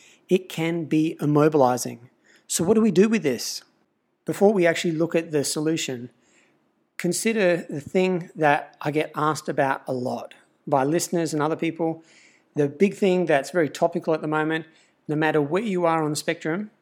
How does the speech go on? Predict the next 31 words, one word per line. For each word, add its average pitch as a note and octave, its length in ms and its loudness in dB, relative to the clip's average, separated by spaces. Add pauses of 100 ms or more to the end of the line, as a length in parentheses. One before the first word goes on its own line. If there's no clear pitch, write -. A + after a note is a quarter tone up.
is D#3+ 440 -2 (180)
climate C#3 320 2
change. A#2+ 440 -8 (160)
I C#3+ 60 -2
get D3 240 0
people, D#3+ 420 0 (380)
everyone E3 420 4
from D3 300 -2 (140)
absolute E3 680 0 (200)
fanatics E3 560 2
for E3 80 -6
climate E3 320 0
change E3 340 0
and C#3+ 160 -6 (280)
climate D#3+ 280 0
change D3 240 -2
skeptics D#3+ 400 -4
and G3 160 -10
everywhere G3 360 2
in E3+ 60 0
between. D#3 400 -6 (280)
This C#3+ 120 -10
is C#3+ 120 -8
not F#3 240 -2
political. D#3+ 640 -4 (320)
The - 100 -4
podcast D#3+ 640 0
is C3 160 -10
not E3 260 -4
about D3 440 0 (480)
whether D3+ 640 2